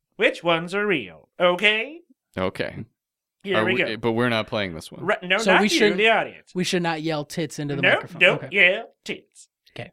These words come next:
Speaker 1: So write the real slang terms for tits on a three-by-five index card, listeners at home. Here we go. Chest heavies. El Jefes.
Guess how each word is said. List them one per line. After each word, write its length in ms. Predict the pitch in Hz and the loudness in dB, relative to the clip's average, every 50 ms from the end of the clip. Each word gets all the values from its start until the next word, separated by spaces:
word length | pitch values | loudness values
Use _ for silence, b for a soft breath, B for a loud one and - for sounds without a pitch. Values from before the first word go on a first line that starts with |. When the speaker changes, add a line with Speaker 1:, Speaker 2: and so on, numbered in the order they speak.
| _ _ | _ _
Speaker 1:
So 180 | - - 135 123 | -12 -10 -8 0
write 340 | 151 208 269 285 - - _ | 4 4 4 4 2 -4 _
the 100 | 190 175 | -8 -6
real 300 | 214 320 370 359 240 170 | -4 -4 -2 -2 -2 -2
slang 340 | - - 170 156 143 139 | -2 -2 -2 -2 -2 -4
terms 300 | 131 143 135 131 127 120 | -6 -10 -10 -10 -12 -12
for 120 | - 147 143 | -12 -10 -4
tits 460 | - 160 170 233 - - - - _ _ _ _ - | -2 -2 -2 -2 -4 -8 -16 -20 _ _ _ _ -2
on 200 | 170 175 185 202 | 0 0 0 -2
a 40 | 190 | -2
three-by-five 680 | 185 208 220 226 240 247 262 262 269 294 311 311 302 302 | 0 0 0 2 2 2 0 2 2 2 2 2 0 0
index 400 | 359 403 415 415 392 349 - - _ | -2 -4 -4 -4 -6 -6 -8 -6 _
card, 360 | 254 202 143 104 98 92 113 | -2 0 0 -2 -6 -10 -12
listeners 400 | 135 123 113 - - 131 120 117 | -12 -12 -12 -12 -12 -12 -12 -12
at 80 | 117 117 | -12 -6
home. 400 | 143 160 156 160 185 226 302 349 - | -4 -2 -2 -2 -4 -6 -8 -10 -6
Here 200 | - 185 165 160 | -2 0 0 0
we 100 | 156 175 156 | 0 -2 -4
go. 260 | 147 117 90 80 _ _ _ _ _ _ _ _ _ _ _ _ _ _ _ _ _ _ _ _ _ _ _ _ _ _ _ | -4 -6 -8 -12 _ _ _ _ _ _ _ _ _ _ _ _ _ _ _ _ _ _ _ _ _ _ _ _ _ _ _
Chest 320 | - - 392 339 214 - - | -2 0 0 0 0 -2 -2
heavies. 520 | 208 185 147 120 98 82 - _ - _ _ _ _ _ _ _ _ _ _ _ _ _ _ _ _ _ _ _ _ _ _ _ _ | -2 -2 -2 -2 -8 -14 -20 _ -20 _ _ _ _ _ _ _ _ _ _ _ _ _ _ _ _ _ _ _ _ _ _ _ _
El 200 | 185 185 185 202 | 0 0 0 0
Jefes. 720 | 208 262 311 330 - 370 311 170 104 82 - _ - - | 0 0 0 0 0 -2 -2 -2 -2 -8 -14 _ -20 -20